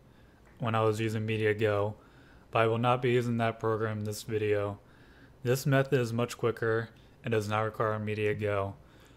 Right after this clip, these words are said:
So anyways guys, let's get into the video.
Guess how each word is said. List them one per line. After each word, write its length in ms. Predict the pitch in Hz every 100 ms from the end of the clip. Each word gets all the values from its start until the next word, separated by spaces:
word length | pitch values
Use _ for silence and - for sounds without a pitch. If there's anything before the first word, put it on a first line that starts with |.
| -
So 160 | - 117
anyways 380 | 113 120 120 120
guys, 420 | 123 123 131 - - -
let's 160 | 117 104
get 160 | -
into 220 | 107 107 127
the 120 | 123
video. 600 | 120 113 107 101 104 101